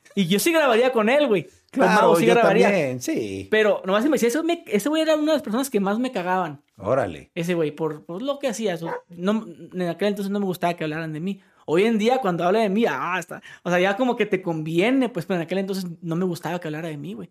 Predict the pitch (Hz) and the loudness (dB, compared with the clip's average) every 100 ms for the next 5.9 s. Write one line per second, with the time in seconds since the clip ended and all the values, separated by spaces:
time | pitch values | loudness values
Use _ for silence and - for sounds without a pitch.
0 | _ - - 180 180 170 165 196 202 180 | _ -18 -6 0 0 -2 -2 0 0 -2
1 | 170 160 160 170 190 185 160 - 151 - | -4 -2 -4 -2 -2 -2 -6 -8 -12 -8
2 | 151 170 160 139 247 - _ _ _ 117 | -8 -6 -8 -8 -10 -10 _ _ _ -4
3 | 107 87 85 _ 175 214 220 _ _ _ | -4 -4 -10 _ -4 -4 -6 _ _ _
4 | _ _ _ 202 196 214 330 277 311 285 | _ _ _ 2 4 2 2 2 2 0
5 | 220 233 262 339 269 277 302 349 | 0 0 0 -2 0 0 -2 -6